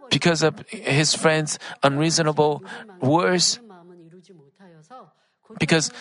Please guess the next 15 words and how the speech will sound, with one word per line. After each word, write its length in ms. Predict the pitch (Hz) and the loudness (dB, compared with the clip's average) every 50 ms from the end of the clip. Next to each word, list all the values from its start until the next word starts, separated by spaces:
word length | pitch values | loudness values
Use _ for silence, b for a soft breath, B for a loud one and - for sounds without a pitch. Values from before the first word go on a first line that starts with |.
| B B - | B B -2
Job 400 | 117 147 156 175 170 - 240 226 | 2 2 2 2 0 -4 -8 -4
didn't 400 | - 160 170 185 180 165 151 - - | -2 0 0 0 -2 -2 -4 -4 -2
achieve 420 | 127 127 - - 165 160 156 156 - - | -2 0 0 0 0 0 -2 -2 -2 -2
a 140 | 135 143 139 | 0 0 0
s-, 180 | 127 - - - | 0 -2 -4 -4
completely 640 | - - 151 139 - 196 208 196 - 165 165 147 | -2 -2 0 0 2 0 0 -2 -2 -2 0 0
spiritual 400 | 131 - - - 156 - 147 127 | 0 0 0 0 0 0 2 4
heart, 320 | 165 170 147 139 135 - - B B B B B B - - - - 220 135 - | 4 4 4 2 0 -8 -16 B B B B B B -20 -20 -20 -18 -12 -4 0
Job 220 | 151 156 165 156 | 2 2 2 2
was 160 | 143 151 135 | 0 0 0
severely 440 | - - 131 131 147 147 147 151 143 131 | 0 0 0 0 2 2 2 0 0 0
distressed. 580 | 147 139 - - 175 175 139 117 - - - _ _ _ _ - | 0 2 2 2 2 2 2 0 -2 -4 -8 _ _ _ _ 0
That's, 320 | 127 151 143 - - - - _ _ - 202 190 175 151 156 - 311 339 330 311 - - - | 0 0 0 0 -6 -8 -8 _ _ -20 -20 -20 -20 -20 -20 -20 -20 -20 -20 -20 -18 -8 -4
so 180 | - - 151 | 0 2 2
he, 480 | 143 139 196 226 156 160 - - - - | 2 0 -2 -2 -2 -2 -2 -4 -12 -14